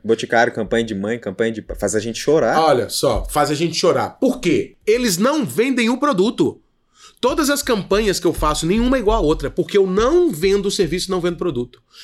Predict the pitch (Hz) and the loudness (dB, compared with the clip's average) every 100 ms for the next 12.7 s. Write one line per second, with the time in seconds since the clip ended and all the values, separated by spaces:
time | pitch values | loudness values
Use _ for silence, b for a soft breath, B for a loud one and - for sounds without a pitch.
0 | B 139 165 156 165 190 208 214 220 175 | B 2 4 4 2 0 0 0 2 0
1 | 165 120 127 123 104 _ _ - 139 180 | 0 -4 -6 -8 -14 _ _ -4 0 0
2 | - - 139 - B B B - - - | 0 -2 -2 -2 B B B -12 -10 -6
3 | - 240 294 208 233 202 160 143 156 208 | 0 2 2 2 0 2 4 4 0 0
4 | 226 - 208 180 160 156 170 196 175 170 | -2 -2 0 0 0 0 -2 0 0 0
5 | 139 - 175 185 156 104 101 - _ _ | -2 -2 -2 -2 -4 -6 -8 -14 _ _
6 | _ _ B B B B B B _ 185 | _ _ B B B B B B _ -2
7 | 190 170 202 190 190 - 135 131 120 110 | 0 0 0 0 0 -2 -4 -2 -4 -8
8 | - _ _ _ _ _ _ _ _ _ | -16 _ _ _ _ _ _ _ _ _
9 | _ - 139 143 160 135 - 190 165 110 | _ -4 0 2 0 -2 -4 -4 -4 -4
10 | 107 104 107 - _ _ _ _ _ b | -6 -6 -12 -18 _ _ _ _ _ b
11 | b b - 220 220 226 233 214 226 240 | b b -4 -2 0 0 0 0 -2 0
12 | 240 151 151 170 208 127 82 | 0 0 0 2 0 -2 -6